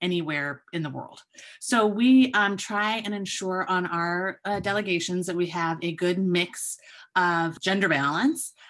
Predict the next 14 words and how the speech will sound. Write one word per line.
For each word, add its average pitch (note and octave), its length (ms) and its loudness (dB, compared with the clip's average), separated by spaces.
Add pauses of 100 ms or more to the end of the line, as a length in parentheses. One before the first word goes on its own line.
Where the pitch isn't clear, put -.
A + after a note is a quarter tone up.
but A3+ 140 0
also C#4+ 460 4
sort B3+ 240 0
of G#3+ 260 -4 (220)
diversity A3 640 0
in G3 80 -2
where F3+ 160 -2
people G#3 280 -6
are F#3 80 0
from. E3+ 360 -2
We F3+ 240 -2
try F#3 240 -4
to F#3 100 -4
have F3+ 360 -2